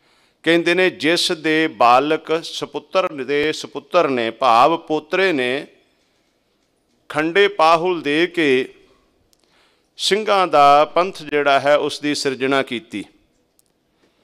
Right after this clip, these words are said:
ਅੱਜ ਖਾਲਸਾ ਸਾਜਨਾ ਦਿਵਸ ਹੈ।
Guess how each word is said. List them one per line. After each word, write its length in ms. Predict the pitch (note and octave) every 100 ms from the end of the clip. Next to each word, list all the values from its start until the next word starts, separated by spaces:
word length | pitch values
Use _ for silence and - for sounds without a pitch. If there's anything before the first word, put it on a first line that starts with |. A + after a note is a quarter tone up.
| _ _ _ _ _ - C#3+
ਅੱਜ 200 | - G3+ F#3 F#3 F3+ - - - - - -
ਖਾਲਸਾ 540 | - C#3 D3+ - E3+
ਸਾਜਨਾ 480 | D#3 D3 C3+ D3 F3
ਦਿਵਸ 340 | D#3+ D3+ D3+ D3
ਹੈ। 460 | B2+ C3 A#2+ C3+